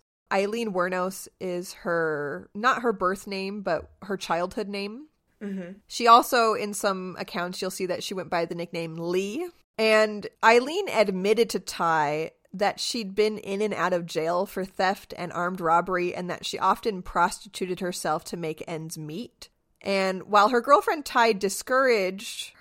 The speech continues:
Speaker 1: her from engaging in these harmful behaviors,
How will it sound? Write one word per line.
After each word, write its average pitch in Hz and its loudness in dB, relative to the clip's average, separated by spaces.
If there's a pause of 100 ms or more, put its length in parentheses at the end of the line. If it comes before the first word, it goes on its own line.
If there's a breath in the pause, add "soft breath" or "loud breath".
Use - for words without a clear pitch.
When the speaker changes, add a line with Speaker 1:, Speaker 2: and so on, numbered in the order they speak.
Speaker 1:
her 190 4
from 190 -2
engaging 190 0
in 180 -6
these 180 -4
harmful 180 -4
behaviors, 170 -6